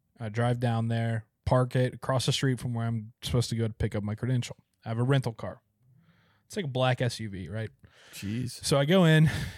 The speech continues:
Speaker 1: get my credential, I'm walking out, go across the street, you know, do a little bitch run or whatever. I'm kinda, like, looking at
Speaker 2: Ah.
Speaker 1: my phone,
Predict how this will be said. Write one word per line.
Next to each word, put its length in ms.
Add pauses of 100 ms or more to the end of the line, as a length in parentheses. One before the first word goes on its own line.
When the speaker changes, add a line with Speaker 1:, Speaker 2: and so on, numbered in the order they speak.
(160)
Speaker 1:
get 100
my 100
credential, 540
I'm 80
walking 320
out, 380
go 80
across 260
the 60
street, 440
you 80
know, 60
do 120
a 20
little 160
bitch 240
run 180
or 160
whatever. 480
I'm 140
kinda, 160
like, 220
looking 160
at 40
Speaker 2:
Ah. 0
Speaker 1:
my 120
phone, 500